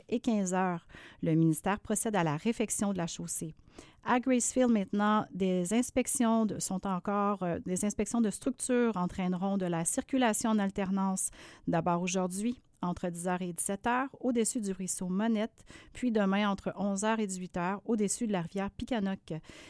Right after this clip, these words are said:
Des travaux de resurfaçage se poursuivront, euh, toujours à Maniwaki sur la route cent cinq entre la rue Fafard à Tigidi-, Kidigan-Zibi et deux cents mètres au sud du chemin du lac Lacroix-Nord à Messine, et ce, dans les deux directions sud et nord.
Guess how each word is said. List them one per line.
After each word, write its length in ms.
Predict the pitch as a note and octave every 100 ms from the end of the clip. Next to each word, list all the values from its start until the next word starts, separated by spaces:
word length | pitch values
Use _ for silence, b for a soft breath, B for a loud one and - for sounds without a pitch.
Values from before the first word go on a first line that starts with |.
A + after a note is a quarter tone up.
| B E3+
Des 160 | F#3
travaux 420 | - A#3 A3 B3
de 180 | A3 F#3 F#3
resurfaçage 760 | A#3+ C#4+ - A#3 - A#3 A3+
se 100 | -
poursuivront, 920 | F3 G3 - - G#3 F#3 G3 G#3 G#3+ -
euh, 120 | E3+
toujours 440 | E3+ A#3 G#3+ A3+ G#3+
à 80 |
Maniwaki 500 | F#3+ F#3 F#3 F3+ -
sur 180 | A#3 G3+
la 120 | F3+
route 160 | E3 F3
cent 180 | G#3+ F#3+
cinq 300 | - A3 A#3 G3+
entre 320 | A3 - F#3+
la 240 | F3 E3
rue 140 | F3+ F3
Fafard 520 | - A#3+ - G3+ G#3 -
à 100 | G3
Tigidi-, 440 | - F#3 F3 F3 - -
Kidigan-Zibi 880 | - A#3 A3 A3 G#3+ F#3+ F#3 G3 B3+ B B B
et 80 | E3+
deux 160 | F#3 C4+
cents 240 | - A#3+
mètres 280 | A3 G#3+ G#3+
au 80 | G3
sud 280 | - F#3+ E3+
du 100 | F3
chemin 320 | - F3 F3
du 140 | E3+
lac 200 | E3+ E3+
Lacroix-Nord 640 | - - A3+ F#3+ E3 G3 B3 b b b
à 120 | A#3
Messine, 440 | A3 G3+ F#3 G3 -
et 100 | G#3+
ce, 160 | -
dans 160 | A#3+ G3
les 140 | F#3
deux 180 | D#3+ A#3+
directions 480 | B3+ A3+ G3+ - A3
sud 240 | - A#3
et 80 | G3+
nord. 360 | F#3+ E3 D#3